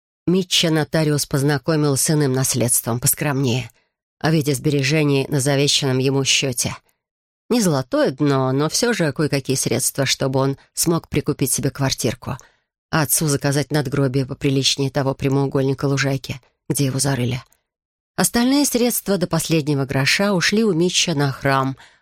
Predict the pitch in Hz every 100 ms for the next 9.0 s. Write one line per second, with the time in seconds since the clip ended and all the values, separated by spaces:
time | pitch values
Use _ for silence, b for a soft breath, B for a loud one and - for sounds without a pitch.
0 | B 147 147 - 139 151 175 - 151 151
1 | - 151 - 131 135 139 135 - 131 120
2 | 131 - - 135 120 _ _ _ _ _
3 | - - 120 131 - 233 - 190 - 160
4 | 151 143 135 127 123 139 135 - - -
5 | - 131 131 - - 123 170 - - -
6 | 135 127 147 214 120 _ _ _ _ _
7 | _ _ - 151 175 170 160 - 165 151
8 | 147 151 143 139 - 127 - 117 117 120